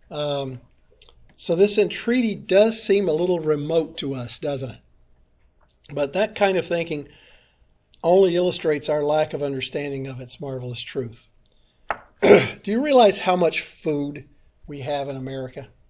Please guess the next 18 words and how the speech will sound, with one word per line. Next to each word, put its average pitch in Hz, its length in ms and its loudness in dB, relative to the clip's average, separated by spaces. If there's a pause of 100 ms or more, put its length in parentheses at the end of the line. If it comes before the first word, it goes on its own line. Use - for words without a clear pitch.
(1500)
At 156 140 0
the 151 80 -2
present 240 500 -2
time, 143 440 -8 (920)
it 156 120 -6
is 151 120 -2
estimated 151 720 -2 (720)
that 147 140 -8
the 156 80 -6
United 165 480 -2
States 139 560 -6 (320)
will 160 120 0
produce 143 760 -2 (600)
over 147 260 -4
four 214 400 2
hundred 190 380 -4
and 139 140 -6
twenty-five 151 840 -4